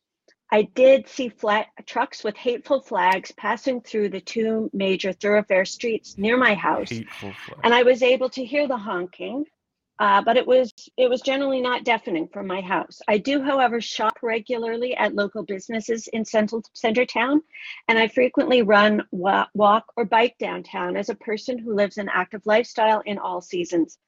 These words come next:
Speaker 1: During the convoy occupation, I kept a diary where I recorded what I saw, heard, and smelled in this city during my walks between February sixth and February twenty-third.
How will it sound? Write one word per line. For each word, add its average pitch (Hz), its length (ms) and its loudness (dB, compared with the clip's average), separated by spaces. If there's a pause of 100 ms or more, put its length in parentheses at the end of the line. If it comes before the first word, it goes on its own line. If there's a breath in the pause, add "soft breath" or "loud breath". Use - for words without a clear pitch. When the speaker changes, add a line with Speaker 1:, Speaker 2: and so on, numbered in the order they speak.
(520 loud breath)
Speaker 1:
During 269 260 6
the 294 100 4
convoy 247 500 0
occupation, 214 800 -4
I 202 120 -2
kept - 300 -10
a 214 60 -8
diary 214 600 2
where 202 160 2
I 190 100 2
recorded 208 600 -6
what 208 180 -2
I 175 120 -2
saw, 220 480 -2 (220)
heard, 226 440 -2
and 240 160 -6
smelled 214 440 0
in 233 100 0
this 226 260 -8
city 185 360 -4 (320 loud breath)
during 226 200 2
my 247 160 4
walks 202 360 2
between 214 360 -6
February 247 420 2
sixth - 360 -8 (180)
and 220 140 -4
February 233 360 4
twenty-third. 185 800 -2